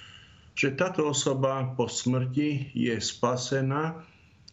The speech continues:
je nádej pre nás všetkých, že je v nebi,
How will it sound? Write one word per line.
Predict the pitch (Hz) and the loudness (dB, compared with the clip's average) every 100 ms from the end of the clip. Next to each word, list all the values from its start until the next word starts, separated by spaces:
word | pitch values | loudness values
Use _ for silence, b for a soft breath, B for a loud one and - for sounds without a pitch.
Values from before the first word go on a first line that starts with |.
| - | -2
je | 127 | 0
nádej | 120 127 139 135 135 127 123 | 2 2 0 0 0 0 0
pre | 113 | 0
nás | 110 104 | 0 0
všetkých, | - 131 131 147 120 | 0 -2 0 0 0
že | 117 | 2
je | 113 104 | 0 0
v | 107 | 0
nebi, | 107 104 120 151 | 0 0 0 0